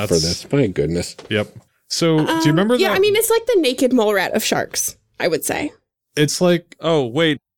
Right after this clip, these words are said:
Speaker 4: This might not be exactly what I was thinking of.
Speaker 2: Oh. So, do you, do you, have you, any of you all ever seen that Red Sonja movie with, um, Bridget Nielsen and Arnold Schwarzenegger?
Speaker 3: No.
Speaker 2: That's probably a good thing, but there's a monster in
Speaker 1: <laughs>
Speaker 2: that that is basically a giant version of one of these guys.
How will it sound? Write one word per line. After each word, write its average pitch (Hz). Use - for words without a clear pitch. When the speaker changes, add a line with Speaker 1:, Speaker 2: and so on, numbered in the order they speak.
Speaker 4:
This 151
might 160
not 151
be 143
exactly 127
what 113
I 113
was 110
thinking 104
of. 98
Speaker 2:
Oh. 95
So, 156
do 123
you, 147
do 127
you, 139
have 143
you, 139
any 156
of 175
you 147
all 135
ever 131
seen 139
that 123
Red 107
Sonja 110
movie 110
with, 101
um, 95
Bridget 107
Nielsen 104
and 95
Arnold 101
Schwarzenegger? 110
Speaker 3:
No. 180
Speaker 2:
That's 123
probably 127
a 98
good 98
thing, 92
but 127
there's 139
a 147
monster 143
in 120
Speaker 1:
<laughs> 113
Speaker 2:
that 104
that 110
is 104
basically 123
a 113
giant 110
version 104
of 98
one 98
of 92
these 95
guys. 90